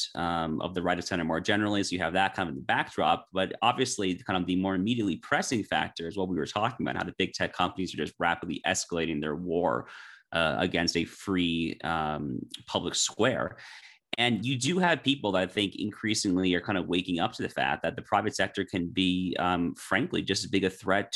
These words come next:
uh, in the twenty-first century, if not greater sometimes, than the public sector. And, and, uh, you know, I, I, I remember kind of Tucker Carlson giving, um, a monologue about this, right? It was, like, two years ago in twenty nineteen. Tucker, um,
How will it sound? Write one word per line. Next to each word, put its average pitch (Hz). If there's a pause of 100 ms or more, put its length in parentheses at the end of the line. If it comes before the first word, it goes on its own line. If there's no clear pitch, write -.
(140)
uh, 90
in 78
the 104
twenty-first 101
century, 101
if 92
not 107
greater 104
sometimes, 82 (340)
than 110
the 131
public 160
sector. -
And, 90
and, 101
uh, 98
you 127
know, 104
I, 92
I, 104
I 113
remember 117
kind 95
of -
Tucker 110
Carlson 101
giving, 92
um, 85
a -
monologue 107
about 60
this, -
right? 87
It 92
was, 90
like, 82
two -
years 101
ago 92
in 80
twenty 92
nineteen. 90 (460)
Tucker, 101
um, 92